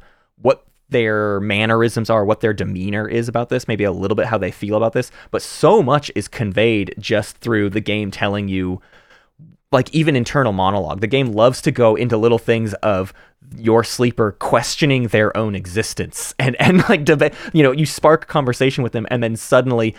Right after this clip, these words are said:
you're not even talking to the person anymore. Your sleeper is just sitting there thinking about the nature of,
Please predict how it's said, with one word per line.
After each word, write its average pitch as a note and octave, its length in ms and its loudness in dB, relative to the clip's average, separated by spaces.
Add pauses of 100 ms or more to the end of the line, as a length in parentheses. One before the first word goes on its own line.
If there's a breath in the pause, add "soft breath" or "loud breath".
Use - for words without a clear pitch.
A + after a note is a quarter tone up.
(140)
you're C3+ 120 2
not C#3+ 100 4
even B2+ 140 0
talking A#2+ 420 0
to G#2+ 60 -4
the G2+ 80 -6
person B2+ 320 -4
anymore. G2+ 340 -2
Your A2 140 -2
sleeper C3 340 0
is G2 140 -4
just - 240 -4
sitting B2 300 -2
there G#2 140 0
thinking A2 460 -6
about F2+ 420 -2 (340 loud breath)
the A2+ 100 0
nature G2+ 640 -2 (260 soft breath)
of, F#2 360 -2